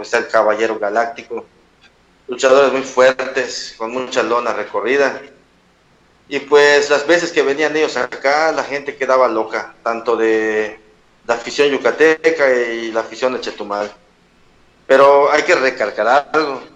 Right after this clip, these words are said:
Cuando venía la maquinaria a lucharnos los cabrones originales, era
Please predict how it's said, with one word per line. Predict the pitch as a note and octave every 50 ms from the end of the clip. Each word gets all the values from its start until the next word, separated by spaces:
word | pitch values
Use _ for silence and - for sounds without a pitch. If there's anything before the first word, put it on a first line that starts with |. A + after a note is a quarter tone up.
| _ _ _ _ _ _ _
Cuando | A#2 A#2 A#2+ B2 A#2+
venía | B2+ B2+ C#3 D3+ D3+ C#3
la | C3 A#2
maquinaria | A2+ A2 A2 - A2 A2+ A#2 B2+ C3+ C3 B2
a | A2+
lucharnos | A2 A2+ - C3 A#2+ A#2+ A2+ G2+
los | G#2+ G2+ F#2 - G2+ -
cabrones | G#2 G2+ G2 G2+ G#2+ G#2+ G2+ - - - _ _ _ _ _ _ _ _ _
originales, | - G2+ G#2 G2 - - - - G#2 G#2+ A#2 B2+ C3 B2+ A#2+ - - - - - - _ _ _ _ _ _ _
era | A2+ A2+ A2+ A#2 A2+ G#2+ G2+ G2 F#2+ F#2 F#2+ F#2 - -